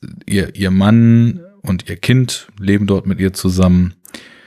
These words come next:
Ähm, das Ganze ist angegliedert an eine Stationierung der britischen Armee eines, äh, Nachts, weil sie eine Ex-Sträfling ist, äh, Sträflingin. <laughs> Das weiß ich nun wirklich nicht, wie man das, äh,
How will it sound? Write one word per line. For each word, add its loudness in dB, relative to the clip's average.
Ähm, -2
das -4
Ganze 2
ist -4
angegliedert 2
an -2
eine 0
Stationierung 0
der 2
britischen -2
Armee 0
eines, -2
äh, -8
Nachts, -6
weil -4
sie 0
eine 0
Ex-Sträfling -2
ist, -6
äh, -4
Sträflingin. 0
<laughs> 0
Das -4
weiß 2
ich -4
nun 4
wirklich -2
nicht, -4
wie 2
man 4
das, 0
äh, -2